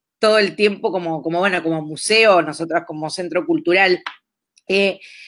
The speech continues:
ahora te quiero llevar un, un, un poco, bueno, que la charla que estamos teniendo un poco desemboca en eso, ¿no? Porque hablamos de, de, mm, de, de, de, bueno, de la comunidad senegalesa en España o de los trabajos no cuidados. Bueno, en estas semanas,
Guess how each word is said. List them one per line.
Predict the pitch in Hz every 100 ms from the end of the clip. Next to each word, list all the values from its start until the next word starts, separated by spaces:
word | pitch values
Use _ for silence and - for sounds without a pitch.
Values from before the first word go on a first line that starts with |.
| - -
ahora | 269 349 392
te | 233
quiero | 262 294
llevar | 254 233 254
un, | 262 214
un, | 220 214
un | 214 208
poco, | 226 254
bueno, | 254 226 214
que | 196 -
la | 202 208
charla | 277 302 294 269
que | 202
estamos | 214 226 214
teniendo | 202 208 240 226
un |
poco | 214 214 233
desemboca | 208 - 185 190 247 220 190
en | 180
eso, | 170 - 170
¿no? | 185 208
Porque | 220 170
hablamos | 170 180 196 202
de, | 196 180 170 _ _ - _ _
de, | 160 185 196 185
mm, | 175 165 165 156 - 165
de, | 175 170 160 156 - _ _ _ _ _ _ _ _ -
de, | 165 165 175 170 160 160 165
de, |
bueno, | 185 190
de | 175
la | 165
comunidad | 170 180 185
senegalesa | 202 180 170 170 180 - 185 175
en | 175 170 165
España | 165 - 190 185 185 185 180 180 -
o | 175
de | 175
los | 165 165
trabajos | 180 180 185
no | 180
cuidados. | 208 208
Bueno, | 202 190 175 -
en | 180
estas | 202 214 208
semanas, | 180 190 202 202 190